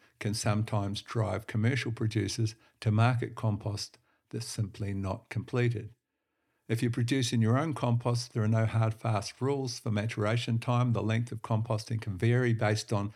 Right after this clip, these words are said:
a bunch of things like water, microbes, oxygen, temperature, composition, and so forth.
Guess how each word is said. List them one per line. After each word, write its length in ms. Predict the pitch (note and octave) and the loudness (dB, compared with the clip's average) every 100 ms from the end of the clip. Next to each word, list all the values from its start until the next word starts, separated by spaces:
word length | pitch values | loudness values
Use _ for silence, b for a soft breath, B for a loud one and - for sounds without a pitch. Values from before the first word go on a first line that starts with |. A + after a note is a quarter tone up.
| B - | B -16
a 60 | |
bunch 300 | A#2 A2 A2+ | -2 0 2
of 80 | G2+ | 0
things 300 | - G#2 G#2 | -4 -4 -2
like 140 | G#2+ G2+ | -4 -4
water, 480 | F#2+ G2+ G#2 G2+ G2+ B - | -2 -2 -2 -6 -8 B -8
microbes, 520 | F#2 F#2+ - G2+ F#2 | -4 -4 -2 -4 -2
oxygen, 520 | G#2 - - - A2+ | -4 -2 -6 -2 -2
temperature, 560 | G#2+ G#2+ G#2+ A#2 - G#2+ | 0 -2 -2 -4 -2 -2
composition, 600 | G#2+ A2 G#2+ G#2+ G#2+ G#2 | 0 0 0 -2 -2 -2
and 80 | G2+ | -2
so 220 | B2+ C3 | 0 0
forth. 300 | A#2+ G2 G#2 | 0 -2 -4